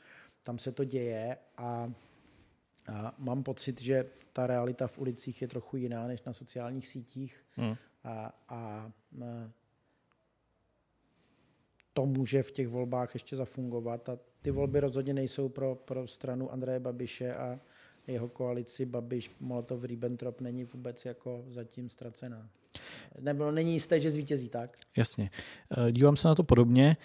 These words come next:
Speaker 2: Eh, dneska to asi úplně nezvládneme uzavřít reading listem, neboli tvým čtenářským deníčkem, tak bych aspoň jenom doporučil, abyste nás sledovali a naše komentáře na sociálních sítích. Eh, Petr teďka začal aktivněji psat, eh,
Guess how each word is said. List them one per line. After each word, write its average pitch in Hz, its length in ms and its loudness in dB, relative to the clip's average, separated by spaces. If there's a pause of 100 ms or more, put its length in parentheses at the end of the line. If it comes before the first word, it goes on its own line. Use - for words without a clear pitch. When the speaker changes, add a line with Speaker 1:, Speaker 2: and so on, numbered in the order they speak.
(340)
Speaker 2:
Eh, 107 360 6 (840)
dneska 123 300 8
to 190 140 6
asi 170 200 6
úplně 185 260 8
nezvládneme 147 500 8
uzavřít 160 440 10
reading 123 360 8
listem, 123 520 6 (160)
neboli 123 340 6
tvým 143 180 4
čtenářským 123 560 4
deníčkem, 120 600 4 (400)
tak 113 140 4
bych 131 180 8
aspoň 139 360 8
jenom 131 340 6
doporučil, 117 500 4
abyste 117 280 4
nás 127 180 6
sledovali 120 600 8
a - 40 -4
naše 117 220 2
komentáře 117 600 6
na 120 100 6
sociálních 120 600 2
sítích. 113 600 0
Eh, 110 280 2
Petr 117 220 0
teďka 113 280 0
začal 123 400 4
aktivněji 117 460 2
psat, - 380 0
eh, 113 300 2